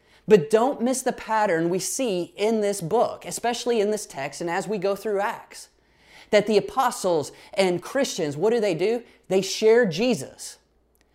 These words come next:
Then what happens? Persecution comes. And then what happens? People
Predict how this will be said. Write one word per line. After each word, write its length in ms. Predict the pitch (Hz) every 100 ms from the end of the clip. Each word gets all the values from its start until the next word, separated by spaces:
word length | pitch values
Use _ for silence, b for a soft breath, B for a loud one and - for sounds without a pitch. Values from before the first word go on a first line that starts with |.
| _
Then 200 | 190 196
what 180 | 190 240
happens? 440 | - 233 214 120
Persecution 840 | - - 233 226 - 254 269 240 185
comes. 580 | - 302 151 110 - - _ _ _ _ b b
And 180 | - 196
then 160 | 233 277
what 160 | 180
happens? 400 | 135 147 143 135 - b b
People 640 | - 254 247 254 247 240 -